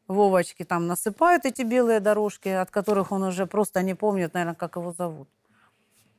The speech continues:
И он действует. А дети, его же собственные дети, родные, да, ну, <clears throat> я не знаю, я просто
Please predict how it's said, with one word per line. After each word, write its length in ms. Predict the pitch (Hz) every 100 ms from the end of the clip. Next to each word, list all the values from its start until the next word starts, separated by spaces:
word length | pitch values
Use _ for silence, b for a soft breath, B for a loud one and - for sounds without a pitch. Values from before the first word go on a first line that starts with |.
| _ _ _ -
И 180 | 403 392
он 360 | 285 302 294 285 -
действует. 680 | 180 220 254 - 196 180 170 _ _ _ _ _ _ _ _ _ _ _ _ -
А 120 | 180
дети, 380 | 156 185 226 -
его 560 | 185 170 185 185 202 156
же 120 | 147
собственные 640 | - 180 - 160 160 165
дети, 300 | 165 190 165
родные, 520 | 160 170 175 170 143 147
да, 240 | 190 226
ну, 200 | 160 170 _ - -
<clears throat> 200 | _ -
я 240 | 233 190
не 140 | 190
знаю, 260 | 190 190 160
я 80 | 175
просто 560 | 175 208 196 - 160